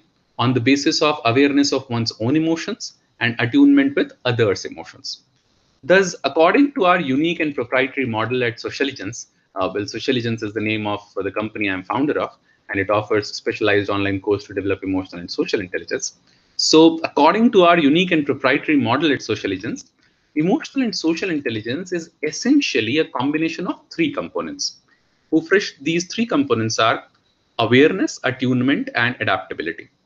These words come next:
Now, let me explain these three A's, awareness, attunement, and adaptability. Awareness is about understanding what you're feeling inside yourself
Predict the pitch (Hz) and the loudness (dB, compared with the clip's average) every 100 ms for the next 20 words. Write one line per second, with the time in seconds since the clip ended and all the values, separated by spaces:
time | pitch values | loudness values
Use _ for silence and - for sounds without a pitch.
0 | _ _ _ 165 185 208 214 - 175 180 | _ _ _ 2 4 4 0 0 -2 0
1 | 240 - 185 175 190 180 180 - - 165 | -2 -2 -2 -2 -2 -4 -8 -10 -8 -6
2 | - 127 123 98 92 - - 117 127 123 | 2 4 4 2 -4 -10 -2 2 4 4
3 | 120 120 - 120 123 120 117 117 107 92 | 0 -2 -2 -2 -2 -2 -2 -2 -4 -4
4 | 90 - 90 80 - _ _ _ _ _ | -4 -6 -12 -12 -16 _ _ _ _ _
5 | _ _ 131 151 233 269 277 240 247 - | _ _ 0 4 4 4 4 2 -4 -4
6 | 156 165 180 - 131 147 151 165 165 170 | 2 2 0 -2 0 0 -2 0 0 -2
7 | 196 131 135 147 139 - 131 156 120 107 | -4 0 0 0 -6 -2 0 0 0 -2
8 | - 107 123 131 143 - - | 0 0 2 2 0 -2 -8